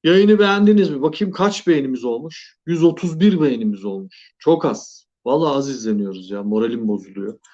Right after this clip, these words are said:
Yayını beğenin sevgili arkadaşlar. Bu transfer bölümünü ayrıca da kesip atacağım. Oradan da izlersiniz gene. Gazi iyidir. Eyüp abi, Dursun Özbek boşuna bu T F F Ali Koç izin vermese Yusuf'un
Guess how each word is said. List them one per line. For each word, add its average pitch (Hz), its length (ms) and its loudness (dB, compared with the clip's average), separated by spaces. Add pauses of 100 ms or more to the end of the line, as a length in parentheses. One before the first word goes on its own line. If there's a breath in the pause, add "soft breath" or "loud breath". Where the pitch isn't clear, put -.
(260 soft breath)
Yayını 123 380 2
beğenin 123 280 4
sevgili 107 420 -2
arkadaşlar. - 600 -10 (1120 soft breath)
Bu 139 160 0
transfer 143 560 4
bölümünü 131 580 2 (100)
ayrıca 131 440 0
da 120 100 -4
kesip - 380 -4
atacağım. 131 500 -4 (200)
Oradan 117 400 2
da 131 80 2
izlersiniz 110 640 -4
gene. 98 220 -2 (640 loud breath)
Gazi 175 420 4
iyidir. 214 500 6 (240)
Eyüp 220 240 6
abi, 175 280 4
Dursun 180 280 0
Özbek 196 360 2
boşuna 180 600 -2
bu 165 120 -4
T 170 200 0
F 170 140 -2
F 175 140 -4
Ali 165 220 -4
Koç 165 220 -4
izin 165 220 -4
vermese 156 440 -2
Yusuf'un 160 580 -6